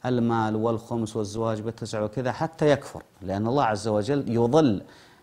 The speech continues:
إذا لم تتعهد إيمانك وترقيه، أضلك بهذه الشكوك التي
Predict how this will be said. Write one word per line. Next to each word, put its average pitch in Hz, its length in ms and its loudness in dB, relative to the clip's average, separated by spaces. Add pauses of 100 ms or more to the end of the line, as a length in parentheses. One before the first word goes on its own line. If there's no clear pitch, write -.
(100)
إذا 101 260 0
لم 156 160 6
تتعهد 131 680 0
إيمانك 127 540 0
وترقيه، 120 640 0 (300)
أضلك 127 560 4
بهذه 131 540 0
الشكوك 151 760 0
التي 117 680 0